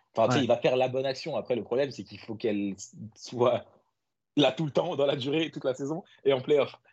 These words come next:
Speaker 1: Mais par moments comme ça, ouais, c'est clair qu'il a, il est, il est bon et l'adresse est là. Donc, euh, ouais. Enfin, pour l'instant, en tout cas, c'est agréable, sauf quand <laughs> on se retrouve en, en fin de match. <laughs> Il faut marquer, ça, c'est compliqué,
Speaker 2: On va en parler
Speaker 1: visiblement.
Speaker 2: après, t'inquiète
Speaker 1: Voilà.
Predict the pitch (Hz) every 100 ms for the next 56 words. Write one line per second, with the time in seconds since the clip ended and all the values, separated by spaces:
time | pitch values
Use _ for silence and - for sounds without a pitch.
0 | - 117 107 107 120 120 113 147 139 120
1 | 110 120 - 95 90 92 95 95 90 92
2 | 117 101 87 87 101 - 170 - - -
3 | _ _ - 113 107 107 101 95 - -
4 | 101 92 98 98 95 - 127 - 127 127
5 | 98 92 90 92 - - - - 135 131
6 | 107 131 151 135 - 143 - 127 117 113
7 | 110 110 110 - 110 104 - - 127 175
8 | 160 175 247 - - - - 254 - 131
9 | - 147 151 156 135 - 131 208 175 185
10 | 180 165 160 123 131 127 135 135 131 131
11 | 123 120 165 202 110